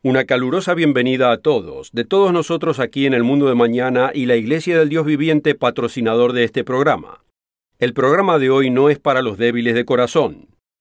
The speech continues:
porque lo que va a escuchar es conocimiento peligroso. Es peligroso porque si es verdad, y lo es, demandará una respuesta de parte suya para hacer una decisión.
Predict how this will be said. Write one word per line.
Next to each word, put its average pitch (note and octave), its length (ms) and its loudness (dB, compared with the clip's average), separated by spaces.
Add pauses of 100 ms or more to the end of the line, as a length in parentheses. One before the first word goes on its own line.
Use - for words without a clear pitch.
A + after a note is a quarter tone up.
porque C3+ 300 -2
lo A#2+ 140 2
que B2+ 100 -4
va G3+ 180 2
a F#3+ 60 6
escuchar A#2 720 -4
es C#3 120 -2
conocimiento D3 760 0
peligroso. A#2+ 800 -4 (320)
Es C3+ 140 -2
peligroso D3+ 680 0
porque C3+ 320 -2
si D#3+ 160 -2
es F#3+ 100 -2
verdad, D3 420 0
y C3+ 120 -4
lo B2 180 2
es, F2+ 460 -4 (360)
demandará C#3+ 540 4
una G3 160 2
respuesta F3 560 0
de E3 80 2
parte D#3+ 320 -2
suya C#3 380 -2
para A#2+ 260 0
hacer C3 260 -2
una C3 200 0
decisión. C#3+ 720 -4